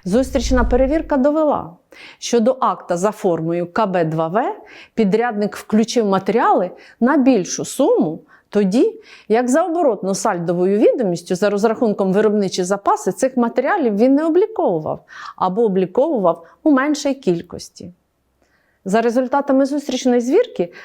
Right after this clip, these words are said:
ревізори склали довідку, яку директор підрядника підписав без заперечень. Тому ревізори в акті зазначили, що установа безпідставно прийняла та оплатила завищену вартість виконаних робіт.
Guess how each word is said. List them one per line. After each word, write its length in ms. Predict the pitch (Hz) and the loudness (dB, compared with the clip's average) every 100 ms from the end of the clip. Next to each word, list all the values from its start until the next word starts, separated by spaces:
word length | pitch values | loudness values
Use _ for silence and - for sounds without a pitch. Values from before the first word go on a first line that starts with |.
| - | -2
ревізори 400 | 240 302 453 415 | 0 2 0 0
склали 380 | - 285 226 190 | 0 0 2 2
довідку, 640 | 196 339 339 - - 277 - - | 2 2 0 -6 -6 -6 -8 -6
яку 200 | 294 392 | 0 0
директор 480 | 339 453 466 226 196 | 0 -2 -2 -4 -2
підрядника 580 | 180 175 165 156 160 | -2 -2 -2 -4 -2
підписав 520 | 170 196 - 208 311 320 | -2 -2 -2 -2 0 2
без 140 | 190 | 0
заперечень. 720 | 175 165 170 156 156 - 165 - _ _ _ _ - - _ - | -2 -2 -2 -2 -4 -10 -12 -14 _ _ _ _ -20 -20 _ -4
Тому 220 | 214 214 | 2 4
ревізори 480 | 226 214 202 339 415 | 4 2 2 4 4
в 80 | 202 | 2
акті 300 | 170 - 190 | 0 -2 0
зазначили, 800 | 220 294 247 180 - 190 185 190 _ _ | 0 2 0 0 -4 -4 -4 -10 _ _
що 240 | - 240 | -4 0
установа 720 | 233 - 220 208 254 359 185 - - | 0 0 -2 2 2 0 -4 -6 -6
безпідставно 1040 | 190 233 233 202 180 - 180 214 302 277 | 0 0 0 -4 -4 -4 -2 0 0 0
прийняла 600 | 269 226 220 202 190 202 | 0 0 2 2 2 0
та 180 | 190 180 | 0 -2
оплатила 800 | 165 - 160 - 202 320 294 269 - - | -2 -4 -6 0 0 2 0 -4 -10 -18
завищену 680 | 165 208 196 220 - 180 170 | -2 -2 2 0 0 -2 -2
вартість 560 | 160 196 285 - 277 - | 0 0 -2 -4 -6 -2
виконаних 640 | 170 185 240 226 233 - | -2 -2 -4 -4 -8 -6
робіт. 480 | 254 226 170 - _ | -4 -4 -6 -12 _